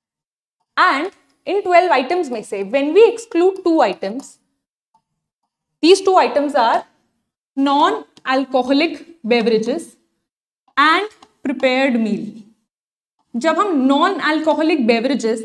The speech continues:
and prepared meals को exclude कर देते हैं, we get the C F P I, which is Consumer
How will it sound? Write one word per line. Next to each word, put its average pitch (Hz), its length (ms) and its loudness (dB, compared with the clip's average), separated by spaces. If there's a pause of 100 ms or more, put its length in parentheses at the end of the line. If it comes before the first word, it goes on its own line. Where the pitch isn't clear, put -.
and 311 300 -2
prepared 294 480 -2
meals 269 280 -2
को 330 180 0
exclude 381 540 2
कर 247 160 -2
देते 220 300 -4
हैं, 208 160 -12 (340)
we 311 320 4
get 233 320 -2 (540)
the 339 120 -2
C 349 420 -2
F 302 280 -2 (100)
P 233 160 -2
I, 175 160 -4 (120)
which 247 240 -8
is 392 240 -4 (340)
Consumer 339 720 -2